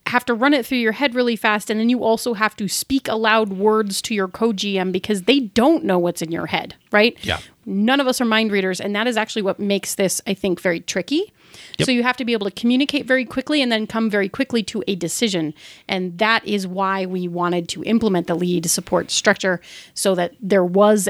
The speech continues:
Speaker 1: a, um, a quick way that we've already pre-negotiated and agreed upon to, like,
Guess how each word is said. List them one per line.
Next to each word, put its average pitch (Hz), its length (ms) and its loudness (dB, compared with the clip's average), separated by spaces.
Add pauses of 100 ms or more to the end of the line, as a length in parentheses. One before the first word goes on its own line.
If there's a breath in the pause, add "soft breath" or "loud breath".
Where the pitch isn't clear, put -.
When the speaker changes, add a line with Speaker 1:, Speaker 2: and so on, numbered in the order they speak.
Speaker 1:
a, 180 360 4
um, 170 360 0
a 175 100 0
quick - 320 -2
way 233 120 6
that 202 100 2
we've 202 180 0
already 202 360 2
pre-negotiated 214 720 0
and 180 80 -2
agreed 202 280 2
upon 185 360 0
to, 196 200 -2
like, 170 320 -2